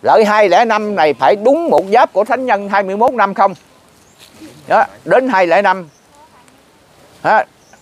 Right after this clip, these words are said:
bốn mươi bốn, bốn mươi lăm là cũng Ất Dậu trở lại, Ất Dậu là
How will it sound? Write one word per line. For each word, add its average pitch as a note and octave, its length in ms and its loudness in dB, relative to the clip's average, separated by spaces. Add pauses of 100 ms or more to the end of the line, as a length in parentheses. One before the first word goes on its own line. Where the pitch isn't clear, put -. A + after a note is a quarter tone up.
(120)
bốn A#3+ 240 2
mươi G3 140 4
bốn, A#3+ 320 0 (160)
bốn B3 200 0
mươi G3+ 120 0
lăm F#3 300 0
là C#3 200 2
cũng B2+ 200 -6
Ất C#4+ 240 -4
Dậu D3 280 2
trở D#3 180 4
lại, C3+ 160 4
Ất G#3+ 200 -2
Dậu C#3+ 240 0 (220)
là A#2 280 2